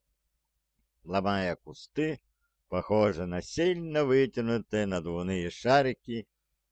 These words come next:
красно-синего цвета. Монстр заржал, как бешеный мерин,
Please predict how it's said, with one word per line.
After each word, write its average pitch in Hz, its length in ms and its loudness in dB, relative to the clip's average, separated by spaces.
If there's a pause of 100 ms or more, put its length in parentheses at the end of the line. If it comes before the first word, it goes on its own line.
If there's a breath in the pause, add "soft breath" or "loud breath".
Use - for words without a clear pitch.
(240)
красно-синего 107 1400 0
цвета. 76 800 -6 (720)
Монстр 196 680 2
заржал, 156 720 4
как 104 320 0
бешеный 98 540 0
мерин, 90 760 -2